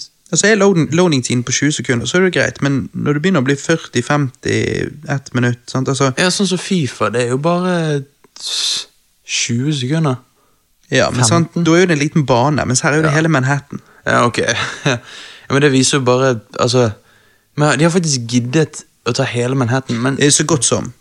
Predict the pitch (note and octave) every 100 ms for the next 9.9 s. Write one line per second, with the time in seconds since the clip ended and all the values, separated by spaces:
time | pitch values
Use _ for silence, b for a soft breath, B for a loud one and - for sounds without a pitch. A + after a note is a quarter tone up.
0 | _ _ _ E3+ F#3 F3+ - - G#3 G3+
1 | G3 B2+ A#2 B2+ C3+ C3 - - - F3
2 | C#3+ A2 A2+ A#2 B2+ B2+ A2 C3+ C#3 A2
3 | - - _ B B - D3+ F3+ C3+ A#2
4 | B2+ B2 B2+ A#2+ A2+ A2 A2+ - - -
5 | - C3+ C3+ - C3 C3 B2 A#2+ A#2+ A#2+
6 | - B B B B B B B B B
7 | B _ _ _ _ D3 B2+ B2 - D#3
8 | G3+ D3+ A#2+ A#2+ A#2 - - B2+ - C3+
9 | - G3+ - - - E3 F3 C#3 -